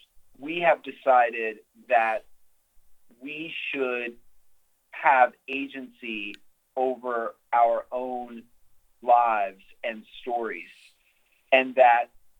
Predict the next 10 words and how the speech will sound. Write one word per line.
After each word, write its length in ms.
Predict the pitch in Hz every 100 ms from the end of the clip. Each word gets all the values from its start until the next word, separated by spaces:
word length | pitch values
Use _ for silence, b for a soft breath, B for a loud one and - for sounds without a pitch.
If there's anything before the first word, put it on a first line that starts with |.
| _
we 220 | 139 151 151
won't 480 | 135 156 160 156 151 _ _ _ _ _
be 540 | 139 131 127 123 120 - _ _ _ _ _ _ _ _ _ _ _ _ -
deterred 720 | 135 - 175 156 131 113 107 -
from 280 | 127 117
doing 640 | 117 135 139 127 117 113 110 _ _ -
this 180 | 123 -
work 420 | - 117 131 180 - - _ _ - _ _ _
by 560 | 131 127 123 120 117 - _
over-policing 1400 | 135 143 139 143 131 _ 123 117 135 135 135 117 107 104